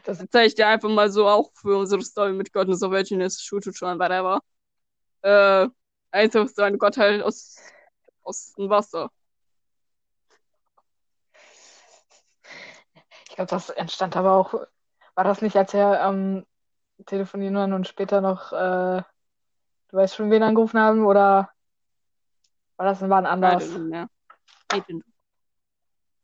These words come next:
Speaker 2: Ich weiß nur, dass ich einfach so einen random Final gespielt hab mit Voice Acting.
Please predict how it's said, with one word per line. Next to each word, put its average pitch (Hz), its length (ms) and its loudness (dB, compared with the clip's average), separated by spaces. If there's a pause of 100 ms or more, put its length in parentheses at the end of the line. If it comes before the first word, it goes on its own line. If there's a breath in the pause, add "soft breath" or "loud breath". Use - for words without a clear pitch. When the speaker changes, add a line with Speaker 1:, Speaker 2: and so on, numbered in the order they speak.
(120)
Speaker 2:
Ich 196 140 -4
weiß 190 180 -2
nur, 190 140 -4
dass 180 180 -6
ich - 100 -8
einfach 190 200 -2
so 185 120 -6
einen 185 120 -4
random 185 280 -4
Final 185 420 -2
gespielt 185 380 -10
hab - 160 -2
mit 180 140 -12
Voice 180 260 -6
Acting. 180 360 -8